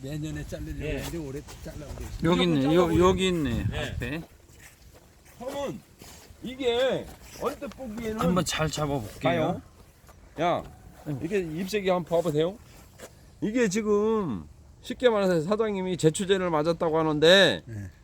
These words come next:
Speaker 3: 흔들지
Speaker 2: 제초제를
Speaker 3: 말고요.
Speaker 2: 내가
Speaker 3: 초점
Speaker 2: 보기에는
Speaker 3: 잡게.
Speaker 2: 맞은 것
Speaker 3: 이쪽으로.
Speaker 2: 같아요. 근데 빗자루병은 이게 다복하게 나온단 말이에요. 몇 개가 나와. 하나가 나오는 게 아니라 이렇게.
Speaker 1: 음.
Speaker 2: 잎새기가 하나가 나오는 게 아니라 다섯 개, 여섯 개가 한꺼번에 나와버려요.
Speaker 1: 이파리,
Speaker 2: 이게
Speaker 1: 이파리가 작고.
Speaker 2: 예,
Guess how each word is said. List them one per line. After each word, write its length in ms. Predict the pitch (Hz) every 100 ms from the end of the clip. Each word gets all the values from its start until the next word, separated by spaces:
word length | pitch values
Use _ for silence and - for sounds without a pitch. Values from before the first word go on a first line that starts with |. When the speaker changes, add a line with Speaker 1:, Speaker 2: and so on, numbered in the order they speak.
| -
Speaker 3:
흔들지 360 | - 240 240 202
Speaker 2:
제초제를 220 | 165 151
Speaker 3:
말고요. 200 | 180 156
Speaker 2:
내가 60 | 165 185
Speaker 3:
초점 60 |
Speaker 2:
보기에는 460 | 170 165 170 170 143
Speaker 3:
잡게. 340 | 147 - - - -
Speaker 2:
맞은 260 | 117 151 185
것 80 | 175
Speaker 3:
이쪽으로. 120 | 170
Speaker 2:
같아요. 400 | 165 147 147 151
근데 480 | 110 185 202 180 98 -
빗자루병은 800 | 160 208 190 151 175 170 185 160
이게 400 | 160 180 156 90 -
다복하게 560 | - 160 202 196 190 170
나온단 380 | 143 131 107
말이에요. 260 | 98 113 110
몇 180 | 127 202
개가 240 | 214 170
나와. 280 | 139 104 87
하나가 300 | - 254 226 170
나오는 320 | 113 120 120
게 60 | 104
아니라 260 | 92 82
이렇게. 340 | 76 78 - 65 - -
Speaker 1:
음. 240 | 104 - - -
Speaker 2:
잎새기가 440 | 139 165 214 208 185
하나가 320 | 208 220 208
나오는 240 | 196 196
게 80 | 185
아니라 340 | 180 208 180 - - - -
다섯 320 | - 180 214
개, 100 | 190
여섯 200 | 180 175
개가 200 | 175 165
한꺼번에 440 | 175 247 269 226 165
나와버려요. 540 | 123 107 92 90 80 73 - - 104 - -
Speaker 1:
이파리, 320 | 147 139 190 123
Speaker 2:
이게 80 |
Speaker 1:
이파리가 360 | 127 139 143 139
작고. 160 | - 160
Speaker 2:
예, 440 | 165 135 110 87